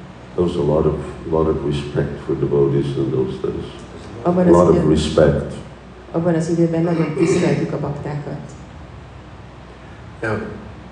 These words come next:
Speaker 3: one of my friends told me that everything in life happens the way that it's supposed to.
Speaker 2: Egyik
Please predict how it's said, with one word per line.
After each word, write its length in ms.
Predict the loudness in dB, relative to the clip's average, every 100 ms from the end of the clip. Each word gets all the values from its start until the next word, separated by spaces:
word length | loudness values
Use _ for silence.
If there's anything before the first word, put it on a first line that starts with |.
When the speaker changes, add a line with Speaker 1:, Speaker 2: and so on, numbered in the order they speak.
| -16 -6
Speaker 3:
one 200 | -2 0
of 80 | 2 2
my 60 | 2 0
friends 380 | -2 -2 -4 -4
told 280 | 0 0 0
me 60 |
that 220 | -4 -4 -2
everything 600 | -2 -2 -4 -4 -4 -2
in 220 | -2 -2
life 360 | -2 -2 -4 -8 -14 -16 -18 -18 -16 -6
happens 480 | -4 -2 -2 -4 -4
the 100 | -6 -2
way 160 | -2 -4
that 160 | -6 -8
it's 100 | -10 -10 -8
supposed 400 | -6 -4 -6 -10
to. 60 | -10 -10 -12 -14 -16 -16 -16 -14 -8
Speaker 2:
Egyik 240 | -6 -4